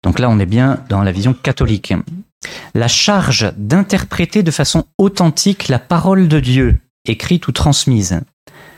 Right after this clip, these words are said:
a été confiée au seul magistère vivant de l'Église dont l'autorité s'exerce au nom de Jésus-Christ. Pourtant,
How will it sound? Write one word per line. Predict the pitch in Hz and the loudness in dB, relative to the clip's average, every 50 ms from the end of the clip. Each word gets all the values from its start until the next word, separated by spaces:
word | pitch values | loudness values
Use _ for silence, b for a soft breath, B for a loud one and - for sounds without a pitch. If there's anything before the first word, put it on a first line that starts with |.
| B B - | B B -6
a | 113 117 | -2 -2
été | 131 131 - - 135 - | -2 -2 -2 -4 -4 -2
confiée | - - 180 170 - - - 196 196 214 190 196 | 0 2 2 2 2 0 0 2 2 2 2 0
au | - 123 120 | 0 -2 0
seul | - - - - - 185 190 190 185 165 - | 0 -2 -2 0 2 2 2 4 2 2 2
magistère | 123 120 127 143 165 170 - - 156 143 - - - - 156 147 135 117 - | 2 2 4 4 4 2 2 0 0 0 0 -2 0 0 2 2 2 0 -2
vivant | 113 120 123 117 113 123 120 107 | -2 -2 -2 0 0 0 0 2
de | 98 | 0
l'Église | 90 98 98 107 117 139 170 190 180 175 170 | 0 0 0 0 2 2 4 4 2 2 0
dont | 113 110 110 104 | 0 2 2 2
l'autorité | 98 110 107 - 110 95 107 107 - 165 | 2 0 -2 -2 -2 -2 -2 -2 0 -2
s'exerce | 156 - 143 127 123 139 165 165 - - | 0 0 0 0 0 0 0 0 0 0
au | 143 139 | 2 2
nom | 151 165 170 | 4 4 4
de | 143 131 | 4 2
Jésus-Christ. | 120 110 123 143 147 135 135 127 - - - 98 - _ _ _ _ _ _ _ _ | 2 2 2 2 2 2 0 -2 -2 -2 -4 -4 -4 _ _ _ _ _ _ _ _
Pourtant, | - - - - - 147 170 269 - - | -4 -2 -2 0 0 0 0 0 -2 -6